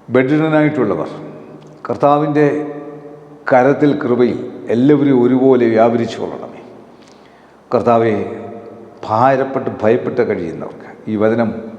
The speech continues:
അവർക്ക് കർത്താവിലേക്ക് തിരിയുവാൻ, യേശുവുമായിട്ടുള്ള വ്യക്തിപരമായ ബന്ധത്തിൽ തിരിയുവാൻ സാധിക്കണമേ. യേശുവെ നന്ദി, യേശുവെ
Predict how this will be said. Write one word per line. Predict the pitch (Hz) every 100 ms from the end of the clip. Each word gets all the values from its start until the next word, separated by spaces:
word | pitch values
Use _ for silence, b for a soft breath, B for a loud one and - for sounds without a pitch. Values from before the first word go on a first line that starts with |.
| B B B B B - - -
അവർക്ക് | 107 113 113
കർത്താവിലേക്ക് | 117 131 139 135 135 135
തിരിയുവാൻ, | 113 110 85 76 104
യേശുവുമായിട്ടുള്ള | 131 151 147 147 139 135 117
വ്യക്തിപരമായ | 120 - 147 139 135 127 113
ബന്ധത്തിൽ | 120 127 135 113 95
തിരിയുവാൻ | 90 73 - - B B B - -
സാധിക്കണമേ. | 107 107 107 87 - - - -
യേശുവെ | 101 104 101
നന്ദി, | 101 107 104
യേശുവെ | 98 104